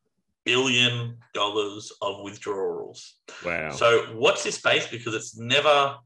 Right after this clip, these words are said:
Speaker 1: happened before in their whole entire, um, lifetime of the asset. Has never had anything like, I think the maximum withdrawals, like as in net withdrawals,
Speaker 2: Mm.
Speaker 1: is about one billion. And so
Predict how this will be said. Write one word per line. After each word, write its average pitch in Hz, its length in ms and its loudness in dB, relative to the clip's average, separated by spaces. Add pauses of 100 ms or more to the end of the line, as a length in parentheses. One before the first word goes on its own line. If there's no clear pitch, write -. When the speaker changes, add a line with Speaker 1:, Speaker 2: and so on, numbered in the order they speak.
(320)
Speaker 1:
happened 214 420 -2 (800)
before 139 380 2
in 123 160 0
their 113 200 4
whole 135 480 2
entire, 107 680 2 (240)
um, 98 460 -2 (680)
lifetime 120 420 4
of 101 60 -2
the 104 120 2
asset. 147 320 -2
Has 110 160 -16
never 127 240 2
had 113 320 2 (240)
anything 113 800 -2 (520)
like, 110 320 2
I - 60 -6
think 220 160 -2
the - 60 -6
maximum 117 560 -2
withdrawals, 123 720 0
like 104 240 -2
as 101 140 -4
in 101 260 -4
net 117 180 -14 (220)
withdrawals, 104 720 -8 (120)
Speaker 2:
Mm. 92 360 -8
Speaker 1:
is 123 80 -8
about 123 360 0
one 113 400 0
billion. 98 360 -4 (140)
And 120 160 -4
so 120 420 2